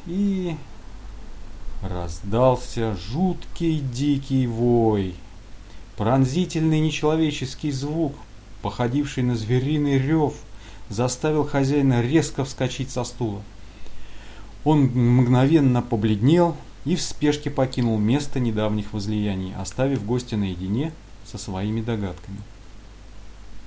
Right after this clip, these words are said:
Становится интересно. Какие знакомые напевы, однако. Перезагрузив систему, совершенно трезвый Алексей ждал развития любопытной ситуации.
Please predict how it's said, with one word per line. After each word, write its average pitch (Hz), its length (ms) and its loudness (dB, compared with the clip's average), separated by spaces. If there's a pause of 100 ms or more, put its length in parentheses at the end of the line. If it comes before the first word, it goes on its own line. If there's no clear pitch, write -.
(440)
Становится 113 680 -4
интересно. 123 640 -2 (880)
Какие 151 380 2
знакомые 135 600 4
напевы, 139 540 2
однако. 113 440 -2 (800)
Перезагрузив 123 640 2
систему, 160 600 0
совершенно 135 600 2
трезвый 117 440 2
Алексей 143 520 -2
ждал 110 360 0
развития 120 500 -2
любопытной 107 540 -4
ситуации. 104 600 -4